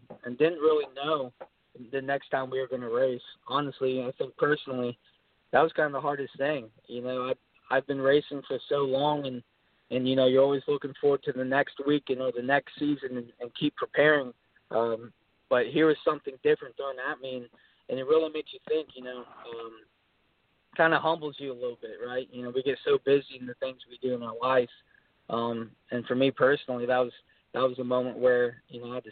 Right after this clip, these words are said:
step back and, and realize how, you know, small, you know, everything is, and, and, uh, and really made me realize how much I, I love, uh, and how humble and,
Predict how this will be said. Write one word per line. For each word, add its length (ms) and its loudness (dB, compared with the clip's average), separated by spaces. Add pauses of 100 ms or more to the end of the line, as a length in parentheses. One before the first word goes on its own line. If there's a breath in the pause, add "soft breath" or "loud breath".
step 200 2
back 320 0
and, 180 -10 (520)
and 180 -8
realize 480 4
how, 380 0 (200)
you 120 -14
know, 180 -12 (400)
small, 400 4 (400)
you 140 -8
know, 100 -6
everything 540 0
is, 260 2 (720)
and, 300 -12
and, 20 -12
uh, 320 -6 (240)
and 160 -10
really 300 0
made 180 4
me 120 2
realize 520 6
how 140 -6
much 280 -14
I, 180 -8 (140)
I 60 -8
love, 360 -2 (300)
uh, 340 -10 (600 soft breath)
and 460 -6
how 240 4
humble 480 -2
and, 180 -12